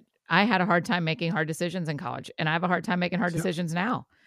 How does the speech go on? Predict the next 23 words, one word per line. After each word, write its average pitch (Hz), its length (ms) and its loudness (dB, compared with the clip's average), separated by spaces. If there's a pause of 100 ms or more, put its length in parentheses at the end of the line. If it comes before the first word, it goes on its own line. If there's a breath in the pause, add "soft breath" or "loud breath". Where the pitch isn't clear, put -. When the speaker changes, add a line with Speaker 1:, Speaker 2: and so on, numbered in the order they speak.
(380 soft breath)
Speaker 2:
I - 60 10
don't 330 40 12
Speaker 1:
But 330 60 10
Speaker 2:
know 359 100 8
if - 60 4
I 339 80 8
can 339 100 2
do 349 140 6
it 107 80 2
now. 101 140 2
<laughs> - 180 -2
Speaker 1:
Yeah, 175 180 6
I 175 120 6
have 185 180 6
twenty 185 320 2
more 185 180 4
years 180 320 4
on 143 160 0
me 143 120 -4
than 156 140 -2
I 147 80 0
did 127 220 -6
then. 113 280 -6